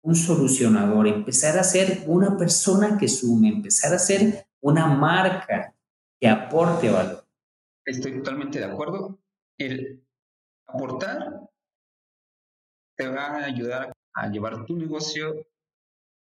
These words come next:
Speaker 2: por encima de incluso marcas grandes.
Speaker 1: Claro, Edgar, y pues, eh, lamentablemente nos dejamos llevar por lo que vemos en redes sociales y sin comprender si funciona o no, lo replicamos.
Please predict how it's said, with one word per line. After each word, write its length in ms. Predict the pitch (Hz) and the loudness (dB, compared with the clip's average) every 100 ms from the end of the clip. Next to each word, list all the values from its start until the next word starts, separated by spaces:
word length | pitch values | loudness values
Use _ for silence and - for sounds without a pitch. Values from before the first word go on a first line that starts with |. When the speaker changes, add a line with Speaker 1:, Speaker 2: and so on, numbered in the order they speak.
| - | -12
Speaker 2:
por 140 | 123 | -8
encima 360 | 120 117 170 170 | -6 -6 -6 -6
de 120 | 120 | -6
incluso 460 | 101 - 151 156 - | -6 -8 -8 -8 -6
marcas 380 | 131 127 131 | -8 -8 -8
grandes. 360 | 120 101 98 98 - _ _ _ _ _ _ _ _ - | -6 -6 -6 -10 -14 _ _ _ _ _ _ _ _ -2
Speaker 1:
Claro, 380 | 185 220 147 135 | 2 2 2 2
Edgar, 440 | 143 127 120 123 | 2 2 2 2
y 100 | 139 | 2
pues, 680 | 135 139 131 - - - _ | 2 0 0 0 -2 -8 _
eh, 260 | 131 127 - | -12 -12 -10
lamentablemente 840 | 147 170 170 208 240 240 220 214 233 | -2 2 4 4 2 4 4 4 4
nos 160 | 214 | 4
dejamos 420 | 139 127 180 214 | 2 2 2 4
llevar 460 | 202 160 170 190 - | 4 4 2 2 2
por 120 | 127 | 0
lo 120 | 110 | 0
que 100 | 110 | 2
vemos 300 | 113 123 165 | 4 4 4
en 100 | 175 | 2
redes 200 | 135 156 | 4 2
sociales 460 | 160 160 147 160 165 | 2 2 4 4 4
y 80 | 113 - _ _ _ - _ _ | 2 0 _ _ _ -20 _ _
sin 260 | - 190 170 | -2 2 2
comprender 640 | 170 160 - 143 139 196 202 | 2 2 2 2 4 4 4
si 160 | 165 | 2
funciona 560 | 131 127 - 170 190 185 | 2 2 2 2 2 4
o 40 | |
no, 520 | 185 214 233 - - _ | 4 4 2 -4 -14 _
lo 140 | - 131 | 0 2
replicamos. 1040 | 123 113 110 151 110 104 - - - - | 2 2 0 2 2 4 2 -2 -6 -16